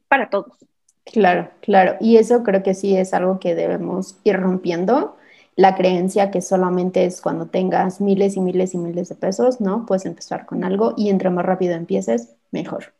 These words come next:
Speaker 1: Mejor.
Speaker 2: Entonces, si es poquito, también piensa en, "Bueno, si me equivoco no pasa nada, es poquito, le agarro la onda, más vale que me equivoque con doscientos a que me equivoque con doscientos mil", ¿no?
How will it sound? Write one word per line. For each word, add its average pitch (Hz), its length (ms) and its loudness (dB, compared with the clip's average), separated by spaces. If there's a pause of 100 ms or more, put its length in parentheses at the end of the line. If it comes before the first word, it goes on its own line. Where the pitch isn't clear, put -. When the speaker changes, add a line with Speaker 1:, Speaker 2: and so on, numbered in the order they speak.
Speaker 1:
Mejor. 202 360 -12
Speaker 2:
Entonces, 185 640 -2
si 190 200 -2
es 190 160 2
poquito, 208 720 -4
también 208 400 4
piensa 208 480 4
en, 180 340 2
"Bueno, 240 260 4
si 196 120 -2
me 190 80 2
equivoco 185 360 0
no 196 160 -2
pasa 196 220 -6
nada, 269 380 -2 (140)
es - 100 -20
poquito, 233 520 -4 (320)
le 185 100 6
agarro 190 340 4
la 196 180 2
onda, 214 300 2
más 202 200 2
vale 185 180 2
que 190 80 -2
me 180 100 0
equivoque 190 380 0
con 196 180 0
doscientos 220 440 0
a 254 80 -4
que 185 100 -6
me 175 100 -6
equivoque 175 340 -6
con 190 180 -4
doscientos 175 520 -4
mil", - 240 -4
¿no? 285 280 -6